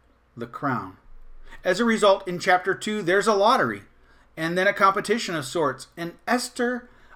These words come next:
our heroine, is crowned queen. Fast forward a few years, and a man named Haman enters our story,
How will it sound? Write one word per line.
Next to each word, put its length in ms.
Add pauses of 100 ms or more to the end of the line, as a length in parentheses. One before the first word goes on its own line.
our 220
heroine, 640
is 240
crowned 500
queen. 340 (1040)
Fast 300
forward 240
a 40
few 200
years, 360
and 140
a 60
man 340
named 240
Haman 640 (180)
enters 340
our 140
story, 500